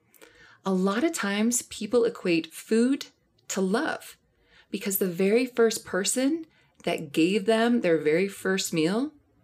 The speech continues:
is the very first person they loved. It's very deep and it's very subconscious. Ladies, you don't have to be a chef,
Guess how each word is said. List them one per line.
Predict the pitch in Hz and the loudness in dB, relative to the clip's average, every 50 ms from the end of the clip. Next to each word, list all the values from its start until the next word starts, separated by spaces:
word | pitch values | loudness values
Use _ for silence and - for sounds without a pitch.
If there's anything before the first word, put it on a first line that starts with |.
| _ _ | _ _
is | - 170 160 | -12 -6 -2
the | - 151 | -2 0
very | 131 151 156 175 190 196 | 2 2 2 2 2 -2
first | 196 - 180 185 190 185 - | -2 -2 -2 -2 -2 -2 -2
person | - 160 160 160 - 170 165 165 | 0 0 0 0 0 0 0 0
they | 160 160 156 | 2 2 2
loved. | 151 131 90 - - - - - - - _ _ _ _ _ _ _ _ _ _ _ _ - - _ _ | 2 0 -2 -4 -6 -12 -16 -18 -18 -18 _ _ _ _ _ _ _ _ _ _ _ _ -20 -20 _ _
It's | - 185 - | -12 -12 -12
very | 175 160 160 143 151 170 190 190 | -6 0 2 2 4 4 2 2
deep | 156 180 175 170 160 160 - - - _ _ | 0 0 0 0 0 -4 -6 -12 -20 _ _
and | - - 139 | -10 -8 -8
it's | 143 143 | -8 -8
very | 123 123 135 135 135 139 135 | -4 -2 0 2 2 2 2
subconscious. | 139 - - - - - 135 - - - - - - - - - - _ _ _ _ _ _ _ _ _ _ _ _ _ _ _ | 0 -2 -2 -4 -6 -8 -10 -8 -10 -10 -10 -8 -8 -8 -8 -10 -14 _ _ _ _ _ _ _ _ _ _ _ _ _ _ _
Ladies, | - 220 240 254 269 262 262 254 - - - - _ _ _ - | 0 2 2 2 2 0 0 -2 -4 -6 -6 -10 _ _ _ -6
you | 185 190 240 311 | -2 2 2 4
don't | 415 453 427 - | 4 4 2 0
have | 311 294 277 - | -2 -4 -2 0
to | 262 | 0
be | 226 220 185 | 0 0 0
a | |
chef, | 180 - - 160 - - - - - - | 0 0 -2 -2 -4 -6 -10 -16 -20 -20